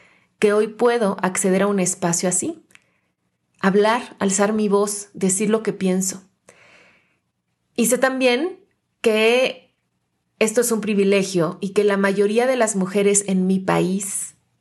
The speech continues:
y en el mundo no pueden alzar su voz porque no es seguro.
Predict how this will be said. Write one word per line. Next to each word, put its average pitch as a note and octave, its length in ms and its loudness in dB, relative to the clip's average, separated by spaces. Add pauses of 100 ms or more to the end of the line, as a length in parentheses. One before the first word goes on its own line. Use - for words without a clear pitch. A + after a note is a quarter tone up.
(400)
y F#3+ 160 2
en E3 140 2
el D#3+ 100 2
mundo F3 640 0 (160)
no G3 240 0
pueden A3 340 2
alzar E3+ 280 0
su F3+ 120 -4
voz D#3+ 200 0
porque E3+ 280 -4
no E3+ 80 0
es E3 80 2
seguro. F3 460 -4